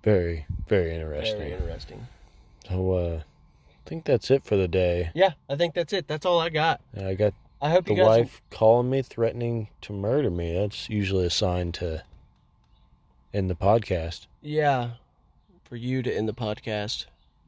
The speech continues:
Speaker 1: Yeah, I know. I, it's usually my fault that we end early. Well, my bad. It's always my fault we end early.
Speaker 2: <laughs>
Speaker 1: Um, you know, you, you can't help who you fall in love with.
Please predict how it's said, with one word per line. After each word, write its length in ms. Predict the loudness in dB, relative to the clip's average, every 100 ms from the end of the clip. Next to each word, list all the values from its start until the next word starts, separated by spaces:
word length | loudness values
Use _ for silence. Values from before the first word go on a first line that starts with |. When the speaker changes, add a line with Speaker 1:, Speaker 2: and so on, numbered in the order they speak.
| -2
Speaker 1:
Yeah, 240 | 4 4
I 100 | 4
know. 120 | 2 -2
I, 220 | -2 -2
it's 280 | -4 -8 -6
usually 300 | -4 -4 -4
my 200 | -4 -4
fault 280 | -2 -2 0
that 120 | -2
we 200 | -2 -2
end 100 | -2
early. 440 | -2 0 2 0 -2 2
Well, 220 | 6 6
my 120 | 4
bad. 140 | -2 -2
It's 180 | 0 4
always 300 | 6 6 4
my 160 | -2
fault 240 | -2 -2 -2
we 140 | -4
end 140 | -6 0
early. 420 | 0 2 -2 -2 -6 6
Speaker 2:
<laughs> 160 | 6 6 -2 -18 -14
Speaker 1:
Um, 560 | -10 -6 -6 -8 -12 -14 -18 -20 -20 -20 -20 -20 _ -20 -18
you 160 | -10 -6
know, 160 | -4 -4
you, 400 | -4 -4 -4 -8 -12
you 140 | -12 -10
can't 420 | -10 0 4 4
help 320 | 4 4 4 0
who 80 |
you 120 | -2 -2
fall 300 | 0 2 4
in 80 |
love 200 | 6 6 4
with. 340 | -2 -4 -10